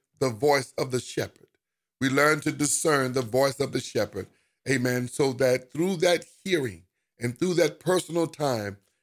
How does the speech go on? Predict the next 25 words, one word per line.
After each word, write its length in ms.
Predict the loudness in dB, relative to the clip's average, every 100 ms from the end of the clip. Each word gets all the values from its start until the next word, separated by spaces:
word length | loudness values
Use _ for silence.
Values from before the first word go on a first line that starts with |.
| _ 0
amen, 500 | 0 0 0 -2 -6 _ _ -4
we 440 | 0 2 2 0 0
are 520 | 2 4 2 0 -2 -4
now 680 | -2 0 2 2 2 0 _ _ _
keen 320 | -2 0 0 -2
to, 180 | -4 -2
unto, 460 | -4 -2 -2 -4 -2 -2
amen, 320 | 0 -2 -4
to 120 | -6
run 300 | -4 0 0
away 280 | 2 2 2
from 400 | 0 -2 -2 -4 _ _ 0
the 120 | 0
<laughs> 220 | 2 4
voice, 360 | 6 6 4 -2 _ _ _ 0
amen, 400 | 0 2 0 0 2
of 460 | 4 4 4 2 -2 _ -6
the 80 | -4
thief. 320 | 0 -2 -2 -8 _ _ _ 0
Glory 280 | 2 2 0
to 120 | -2
God. 280 | 0 -2 -6 _ -4
It's, 240 | -4 -4 -8 -2
it 160 | 0
is 240 | 2 0